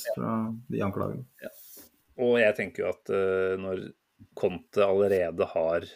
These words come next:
Speaker 1: en del av de offensive kryddere som han har, og deretter får hentet, eh, spillere som kompletterer den, eh, stallen sin, da, da frykter jeg de,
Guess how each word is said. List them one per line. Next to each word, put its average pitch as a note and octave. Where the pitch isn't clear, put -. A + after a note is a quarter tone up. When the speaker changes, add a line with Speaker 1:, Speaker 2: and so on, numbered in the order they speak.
Speaker 1:
en G2
del F2+
av F2+
de F#2
offensive F#2
kryddere E2+
som F#2
han F#2+
har, G2
og G#2
deretter F#2
får G2
hentet, F2
eh, F#2+
spillere F2
som F#2+
kompletterer F2+
den, F2
eh, F2
stallen E2
sin, G#2+
da, G#2
da G2+
frykter F#2+
jeg -
de, F2+